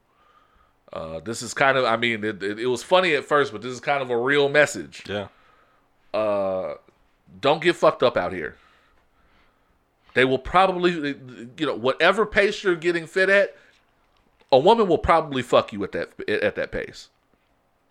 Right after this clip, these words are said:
Speaker 1: More than likely.
Speaker 2: Probably so.
Speaker 1: Um, so just my little,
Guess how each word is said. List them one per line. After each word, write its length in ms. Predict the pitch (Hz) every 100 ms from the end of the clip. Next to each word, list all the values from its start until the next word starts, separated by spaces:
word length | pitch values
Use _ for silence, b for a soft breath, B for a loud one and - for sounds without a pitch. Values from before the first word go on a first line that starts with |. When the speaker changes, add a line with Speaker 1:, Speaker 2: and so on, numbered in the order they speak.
| _ _ _ _ 120
Speaker 1:
More 320 | 156 208 180
than 160 | 151 101
likely. 380 | 78 - - -
Speaker 2:
Probably 240 | 262 247
so. 220 | - - - _ _ _ _ _ _ _ _ -
Speaker 1:
Um, 520 | 110 107 95 87 85 -
so 380 | - 127 98 87 - -
just 400 | 185 160 - - _ _ _ _ _ _
my 120 | 226
little, 400 | 214 180 156 143